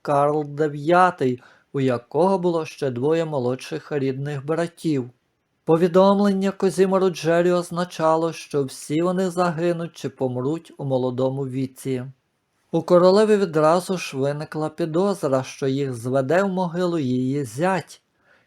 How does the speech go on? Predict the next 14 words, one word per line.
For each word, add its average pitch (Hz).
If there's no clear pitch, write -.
і 135
вона 123
вирішила 175
зіграти 123
на 160
випередження, 123
послати 175
його 151
на 131
Єлисейські 131
поля 156
за 131
допомогою 139
отрути. 135